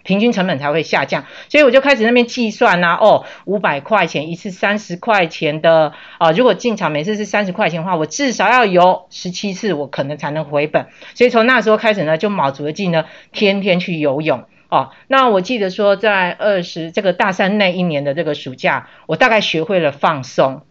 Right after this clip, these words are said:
哦，这个人呢可以放松。那在隔年的时候，这暑假呢，诶，我学会了换气，哦，然后之后呢，我又学会了蛙式。哦，那在这整过-，整段的这个学习经历里面呢，其实真的呢，哦，很多的这个，呃，免费的教练呢，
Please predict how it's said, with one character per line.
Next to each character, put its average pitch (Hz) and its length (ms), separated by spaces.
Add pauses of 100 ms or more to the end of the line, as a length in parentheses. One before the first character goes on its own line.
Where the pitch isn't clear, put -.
哦， 165 120
这 156 140
个 156 140
人 143 100
呢 143 80
可 156 140
以 143 100
放 135 280
松。 135 280 (320)
那 294 100
在 302 120
隔 226 340
年 233 160
的 220 120
时 214 120
候， 196 60
这 226 160
暑 156 180
假 202 200
呢， 180 120 (100)
诶， 277 140
我 147 160
学 143 260
会 220 160
了 156 140
换 156 320
气， 143 440 (260)
哦， 190 180 (100)
然 220 120
后 277 40
之 294 200
后 277 100
呢， 240 140
我 160 120
又 214 80
学 160 300
会 190 180
了 151 180
蛙 156 280
式。 147 360 (200)
哦， 170 140
那 240 160
在 311 120
这 277 200
整 151 240
过-， 220 180
整 156 280
段 214 180
的 175 80
这 190 100
个 180 80
学 160 220
习 185 160
经 180 200
历 170 120
里 135 80
面 170 160
呢， 151 80
其 165 140
实 165 180 (280)
真 233 140
的 214 140
呢， 190 180 (160)
哦， 151 200
很 156 240
多 208 180
的 185 100
这 180 140
个， 156 220
呃， 139 320
免 170 260
费 220 160
的 175 80
教 180 260
练 160 180
呢， 156 140